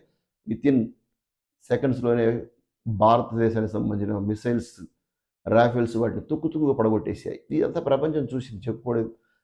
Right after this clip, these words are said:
YouTube ఛానల్స్లో, పెద్ద ఛానల్స్లో మొత్తం కూడా తెలియజేసిన. పాకిస్తాన్లో కూడా సైలెన్స్ అయిపోయారు. ఈరోజు చైనాకు, పాకిస్తాన్కి భారతదేశం యొక్క బ్రహ్మోస్ మీద, భారతదేశం యొక్క ఆకాశ్ మీద, భారతదేశం యొక్క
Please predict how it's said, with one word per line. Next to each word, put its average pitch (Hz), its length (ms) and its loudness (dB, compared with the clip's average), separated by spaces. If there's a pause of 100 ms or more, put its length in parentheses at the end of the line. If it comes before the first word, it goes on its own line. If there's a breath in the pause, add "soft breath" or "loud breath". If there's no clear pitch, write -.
(360)
YouTube 123 440 0
ఛానల్స్లో, 117 380 2
పెద్ద 113 340 -2
ఛానల్స్లో 113 320 0
మొత్తం 110 340 -4
కూడా 110 220 0 (240)
తెలియజేసిన. 107 360 -2
పాకిస్తాన్లో 117 580 -4
కూడా 117 320 -2 (100)
సైలెన్స్ 113 280 -4
అయిపోయారు. - 380 -6 (1600)
ఈరోజు 185 540 10 (100)
చైనాకు, 180 600 8
పాకిస్తాన్కి 151 1040 4
భారతదేశం 131 580 2
యొక్క 127 180 -2
బ్రహ్మోస్ 127 680 2
మీద, 127 120 2
భారతదేశం 120 720 2
యొక్క - 180 -4
ఆకాశ్ 123 560 2
మీద, 120 100 0
భారతదేశం 117 640 2
యొక్క 107 460 -4